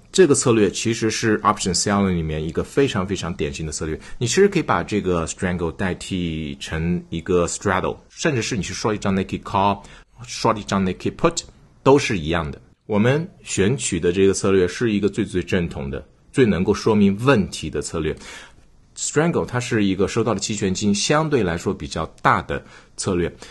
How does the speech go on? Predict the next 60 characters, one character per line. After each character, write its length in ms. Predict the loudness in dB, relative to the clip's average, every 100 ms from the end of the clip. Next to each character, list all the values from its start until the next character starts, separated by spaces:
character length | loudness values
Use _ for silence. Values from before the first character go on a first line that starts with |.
| -20 -4
那 360 | 0 2 0 -4 _ _ 0
要 120 | 2
影 200 | 4 4
响 160 | 2 -2
它 80 |
的 80 | -6
期 100 | -8
权 160 | -8 -8
金， 220 | -6 -10 _
一 120 | -4 -2
定 160 | -2
是 100 | -4
它 120 | -6
的 100 | -6 -4
delta。 360 | -4 -4 -6 -14 -14
所 200 | 0 2
以 20 |
呢， 100 | 4
我 60 | 2
们 80 | 0
后 80 | 2
面 80 |
的 80 | 2
测 140 | 2 -4
试 100 | 0
就 260 | 2 2 -2 -12
在 260 | 0 2 2 2
delta 280 | 0 0 -4
上 120 | -4
面 80 | -6
去 160 | -8
做 160 | -4 -2
文 160 | -2
章。 200 | -2 -4 -6 -16 -16
考 160 | -2 0
察 120 | 2
的 80 | 2
周 120 | 2
期 160 | 2 -2
是 280 | 2 0
从， 520 | 0 0 2 4 2 -2 -8 -20 -14
啊， 420 | -2 2 4 4
我 80 | 2
们 140 | 2 4
不 80 |
能 100 | 2
考 160 | 0 -4
察 100 | -6
太 180 | -4 -4
长 160 | -4 -6
的 60 |
周 120 | -4 -4
期， 160 | -2
因 80 | 2
为 80 | 0
Q 260 | 0 -2 0
Q 0 |
Q 200 | 0 0
从， 420 | 0 2 2 0 -8 -20 -18
呃， 520 | -4 0 2 2 0